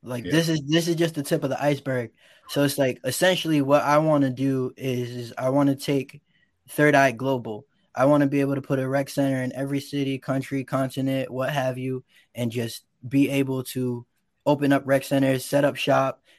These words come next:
Speaker 1: and just h-, build a foundation for people and kids to just come and get the information that they need, or just
Speaker 2: Mm-hmm.
Speaker 1: to, like,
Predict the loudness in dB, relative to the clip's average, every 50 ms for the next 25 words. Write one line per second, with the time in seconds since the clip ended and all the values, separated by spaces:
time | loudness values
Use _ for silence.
0 | _ -6 -4 -2 -2 -4 -4 -6 -10 -12 -12 -14 -16 _ _ _ -14 -4 2 4
1 | 4 6 4 4 2 2 2 4 4 4 4 2 0 0 0 0 0 0 -2 -4
2 | -10 -10 -6 -2 -2 0 0 -2 -2 -4 -8 -12 _ _ _ _ _ _ _ _
3 | _ _ _ -6 -6 -4 -2 0 2 4 4 2 2 0 0 0 0 -2 -4 -6
4 | -6 -4 -4 -4 -4 -6 -2 0 2 2 2 2 0 -4 -6 -4 -2 -2 -2 -2
5 | -4 -8 -16 _ _ 2 4 4 4 2 0 -12 -6 -2 -2 0 0 -2 -2 0
6 | 0 2 2 2 2 -2 -4 -4 -4 -6 -8 -6 -2 0 0 2 2 0 0 0
7 | -2 -2 -6 -8 _ -20 -20 _ _ _ _ _ 2 4 4 4 2 -2 -2 -4
8 | -4 -4 -4 -6